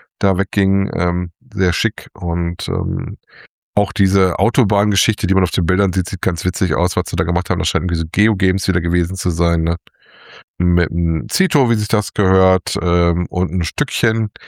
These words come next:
würdest du sagen, ist das Pizza, ne? Wir sagen, Pizza ist kein Käse, ne? Von dem Geo-Coin.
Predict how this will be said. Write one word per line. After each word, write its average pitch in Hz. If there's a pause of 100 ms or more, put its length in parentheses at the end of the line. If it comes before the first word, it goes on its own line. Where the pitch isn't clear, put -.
(340)
würdest -
du -
sagen, 90
ist -
das -
Pizza, -
ne? 87
Wir 80
sagen, 80
Pizza -
ist -
kein 82
Käse, 73
ne? 90 (420)
Von 90
dem 80
Geo-Coin. 95